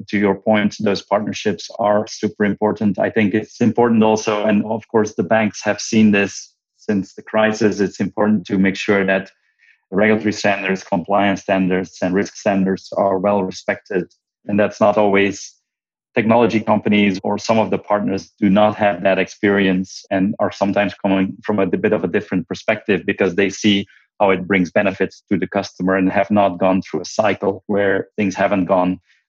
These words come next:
the way they were supposed to go. So I think we do get a lot of requests in that space, either to help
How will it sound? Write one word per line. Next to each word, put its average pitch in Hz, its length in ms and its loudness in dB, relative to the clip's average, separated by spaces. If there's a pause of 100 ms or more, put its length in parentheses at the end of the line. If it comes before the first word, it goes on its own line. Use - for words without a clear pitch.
(100)
the 92 60 0
way 92 260 2
they 92 120 -2
were 92 160 -2
supposed - 440 -6
to 95 80 -6
go. 95 260 -2
So 113 420 2
I 117 100 4
think 127 420 0 (100)
we 107 180 2
do 113 160 4
get 107 140 4
a 104 40 4
lot 104 160 4
of 95 100 -6
requests 98 400 -2
in 104 100 0
that 101 160 2
space, 98 540 -4
either 101 260 2
to 92 160 -10
help 98 320 0